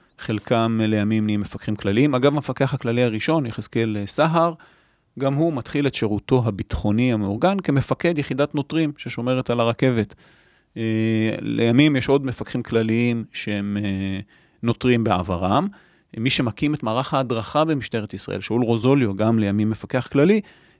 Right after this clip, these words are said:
אה, את ניסיונו בהדרכה מתחיל כמדריך בבית הספר הארצי של הנוטרות. ואני חושב שההשפעה הגדולה ביותר של הנוטרות היא על משמר הגבול.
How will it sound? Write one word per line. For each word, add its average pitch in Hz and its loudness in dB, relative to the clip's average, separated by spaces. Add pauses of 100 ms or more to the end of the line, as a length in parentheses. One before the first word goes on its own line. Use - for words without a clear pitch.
(120)
אה, 117 0 (680)
את - -16
ניסיונו 123 4 (420)
בהדרכה 107 -4 (280)
מתחיל 185 -8
כמדריך 165 -4
בבית 151 -4
הספר 165 -4
הארצי 151 -2
של 151 -2
הנוטרות. 135 -2 (760)
ואני 110 -2
חושב 180 -2
שההשפעה 160 0
הגדולה 117 0
ביותר 151 -2
של 98 -10
הנוטרות 101 -6
היא 95 -2
על 95 -6
משמר 95 -4
הגבול. 90 -8